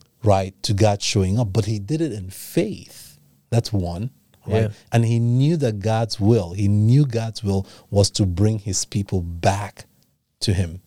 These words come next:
Speaker 1: He
Speaker 2: That's right.
Speaker 1: knew that. So he says, "Hey, God, show up." And guess what happens? God shows up, right? So I'm like, powerful prayer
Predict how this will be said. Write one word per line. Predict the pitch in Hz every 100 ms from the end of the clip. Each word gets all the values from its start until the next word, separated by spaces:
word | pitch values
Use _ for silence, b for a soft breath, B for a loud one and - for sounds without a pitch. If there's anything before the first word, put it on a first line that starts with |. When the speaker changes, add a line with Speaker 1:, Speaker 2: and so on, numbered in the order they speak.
| -
Speaker 1:
He |
Speaker 2:
That's | 107 107
right. | 107 127
Speaker 1:
knew | 131
that. | - 78 - B -
So | 110
he |
says, | 104 120
"Hey, | 143 123
God, | 104 110 117
show | - 135 123
up." | 98
And | 90 90
guess | 117
what | 120 120
happens? | - - 78 - b b b b -
God | 107 101 101 98 -
shows | - - 92 82 -
up, | - _ _ -
right? | 82 78 - b b b
So | 113
I'm | 110
like, | 104 98 -
powerful | - 147 175 170 - 180
prayer | - - 131 107 90 -